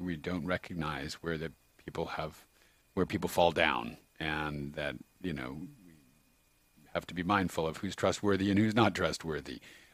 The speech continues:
But this kind of generosity of the spirit is what you see in these two men,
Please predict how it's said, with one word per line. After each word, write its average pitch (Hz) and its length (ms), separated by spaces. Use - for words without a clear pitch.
But 104 160
this 107 200
kind 117 160
of 101 120
generosity 113 720
of 87 120
the 92 80
spirit 117 600
is 107 300
what 113 200
you 117 100
see 156 360
in 110 100
these 92 220
two 104 220
men, 95 360